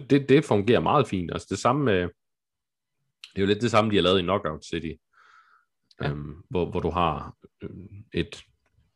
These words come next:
Speaker 1: hvor du kan købe spillet, eller hvis du har Game Pass, så får du det bare. Øh,
Speaker 2: Mm.
Speaker 1: og så er der et Battle Pass bygget ind i, som du ikke, ikke skal betale for. Det, det er fint. Men, men det der med, at du skal ud og betale fuld pris, og så også betale for de der pass og sådan noget,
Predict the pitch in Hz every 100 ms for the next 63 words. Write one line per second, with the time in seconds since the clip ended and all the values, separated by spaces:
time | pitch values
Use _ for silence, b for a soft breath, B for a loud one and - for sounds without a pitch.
0 | _ _ - 110 - - - 107 104 104
1 | 104 92 85 85 120 131 131 107 131 165
2 | 92 85 - - - - - - 82 92
3 | - 92 85 82 - - b b b b
4 | _ - - 110 101 101 85 82 - 92
5 | 92 - 85 - 90 85 90 90 80 98
6 | - - - 85 - - - - - -
7 | 78 80 82 - 95 143 143 196 196 120
8 | - - _ - 87 - 98 139 151 117
9 | 104 101 - 131 - 131 107 104 87 -
10 | 113 107 90 - - - 110 113 - 107
11 | 90 92 90 90 92 80 - 95 - -
12 | - - - 50